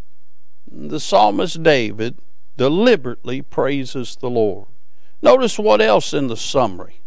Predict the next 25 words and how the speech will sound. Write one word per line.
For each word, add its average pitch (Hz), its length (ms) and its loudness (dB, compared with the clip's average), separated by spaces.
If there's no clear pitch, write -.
He 208 160 6
recognizes 156 1120 0
that 143 180 0
he 151 140 0
was 143 200 -2
purposely - 680 -2
made. 165 480 -4
Notice 220 220 -2
what 240 120 2
he 226 60 0
said. 220 420 -4
He 170 140 -4
said, 170 320 2
"For 170 240 4
I 175 220 4
am 139 180 0
fearfully 226 760 -2
and 143 220 0
wonderfully 185 720 0
made." 131 480 -2
He 196 160 2
said, 208 380 4
"I 214 240 6
was 196 540 4
purposely 147 880 0